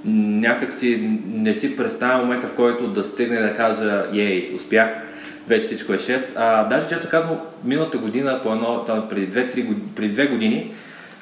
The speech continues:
а, бях решил, „Не, ще вкарам този специален там човек, който ще ми носи толкова много бизнес, а, и аз ще се пенсионирам, нали, и ще почна да се занимавам с наука“, примерно, защото аз винаги съм искал да се занимавам с така някаква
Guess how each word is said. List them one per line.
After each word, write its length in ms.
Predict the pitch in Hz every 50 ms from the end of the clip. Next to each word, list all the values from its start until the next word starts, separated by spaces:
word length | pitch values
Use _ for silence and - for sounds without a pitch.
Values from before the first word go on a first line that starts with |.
| - -
а, 260 | 120 117 117 117 117
бях 240 | 117 143 147 147 -
решил, 180 | - - 156
„Не, 100 | 143 147
ще 120 | 151 - 143
вкарам 300 | - 143 135 135 127 -
този 500 | - 127 120 117 120 113 110 101 98 95 - -
специален 720 | - - - - 113 - - 120 117 117 113 104 104 98 -
там 200 | 110 104 101 101 -
човек, 260 | - 104 107 107 107
който 500 | 110 107 104 - 104 101 101 98 98 92
ще 220 | - - - 107 98
ми 100 | 98 95
носи 240 | 104 104 101 - -
толкова 240 | 107 98 92 - 95
много 180 | 98 95 98
бизнес, 460 | 87 87 104 101 120 143 - - - - - -
а, 420 | - 110 113 113 113 113 113 110 - -
и 160 | 120 123 123
аз 140 | 113 110 110
ще 100 | - 110
се 160 | - - -
пенсионирам, 560 | - 104 98 - - 98 101 104 101 - 87
нали, 180 | 92 90 110 156
и 120 | 190 180
ще 320 | - - - 156 151 151 151
почна 200 | 147 143 139 139
да 60 | -
се 60 | 123
занимавам 360 | 117 120 120 127 131 139 131 127 -
с 200 | 123 123 - - - - - - - -
наука“, 360 | 120 131 127 117 - - -
примерно, 260 | - 90 87 90 101
защото 180 | 107 120 - 107
аз 100 | 107 107
винаги 200 | 110 110 107 -
съм 80 | - 101
искал 120 | 95 -
да 60 | 98 -
се 80 | 98
занимавам 340 | 90 90 92 98 95 95 92
с 240 | 95 - 90 - - - - - - - -
така 200 | - - 104 101 101
някаква 200 | 98 92 -